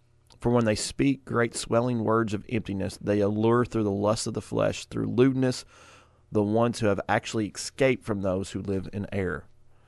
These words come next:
While they promise them liberty, they themselves are slaves of corruption." For hi-, by whom a person is overcome, by him also he is brought into bondage.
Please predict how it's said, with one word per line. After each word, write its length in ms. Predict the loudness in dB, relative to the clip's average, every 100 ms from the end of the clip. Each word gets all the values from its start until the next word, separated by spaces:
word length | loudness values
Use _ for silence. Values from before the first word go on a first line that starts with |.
| _ -20 -20 -20 _ -20 _ _ _ _ 4
While 320 | 6 6 4 _ -20 -6
they 120 | -2 0
promise 460 | 6 8 8 4
them 260 | 2 0 4
liberty, 520 | 6 6 2 -2 -6 -6
they 220 | 2 4
themselves 500 | 6 2 4 4 4
are 80 | 0
slaves 420 | -2 -2 0 0
of 100 | -4
corruption." 520 | 0 2 2 0 -10 -12 _ _ _ _ _ _ _ _ _ -20 0
For 140 | 4
hi-, 220 | 6 6
by 200 | 8 6
whom 340 | 6 4 4 4
a 120 | 0
person 380 | 2 2 2 0
is 140 | -2 2
overcome, 600 | 2 2 0 0 0 -2
by 180 | -2 -4
him 340 | 0 0 0 4
also 360 | 4 4 2
he 140 | 0 0
is 100 | -4
brought 280 | -2 0 0
into 160 | -2
bondage. 540 | -2 0 -2 -4 -10